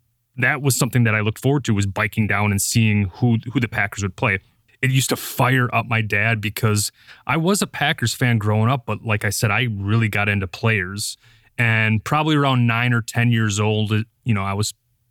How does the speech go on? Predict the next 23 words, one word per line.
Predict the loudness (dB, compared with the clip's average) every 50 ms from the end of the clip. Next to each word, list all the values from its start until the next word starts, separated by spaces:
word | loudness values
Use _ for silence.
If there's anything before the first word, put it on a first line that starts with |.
| _ -20 -8 -2
probably | 0 2 4 4
ninety, | 4 4 2 2 2 2 2 2 2 2 2 2
ninety-one, | 2 2 2 2 2 0 0 0 0 0 0 2 2 2 2 0 -2 _ _ _ -20 -20 -20 _ -4
uh, | -2 0 0 0 -2
Sterling | -2 0 2 2 2 2 2 2
Sharp, | 0 0 0 0 0 0 -2 -4 -10 -20 -14 -10 -6
Don | -2 0 0 2 2
Makowski. | 0 0 -2 -2 -2 -2 -2 -4 -4 -4 -2 -2 -2 -4 _ _ _ _ _ _ _ -2
That | 0 2 2
is | 2 0 0
how | 0 0 0
I | 0 -2
became | -4 -6 -6 -6 -6 -6 -6
a |
Packers | -6 -6 -6 -6 -4 -6 -6 -4
fan, | -2 -2 0
like, | -2 -2 -4 -6 -8 -4
where | 0 0 2 2 0
it | -2 -6 -8
switched | -8 -4 -2 0 0 0 0
from | 0 0 0
player | -2 -2 -2 0 0 2 2 2 2
to | 0 -2 -4 -2 0 2 0 0